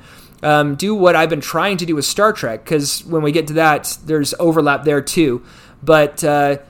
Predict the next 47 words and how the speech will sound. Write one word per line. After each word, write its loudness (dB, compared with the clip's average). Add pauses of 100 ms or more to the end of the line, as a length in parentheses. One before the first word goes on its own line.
(220)
when -2
you 2
get 2
around 2
season -6
eight 4
of -2
Stargate 2
S -2
G -2
one, 0
Stargate 0
S -2
G -4
one 0
and -2
Atlantis -2
overlap 0
for -4
a -6
handful -6
of -8
seasons, -8
which -4
is -4
kind 0
of -4
fun. -8 (260)
There's 0
only 2
a 0
few 0
episodes 0
that -4
really -4
show 2
that -2
overlap, -6
but -2 (300)
it 2
is 4
entertaining. -6 (420)
Um, 0
so 4
smile, 6
be -2
happy, 0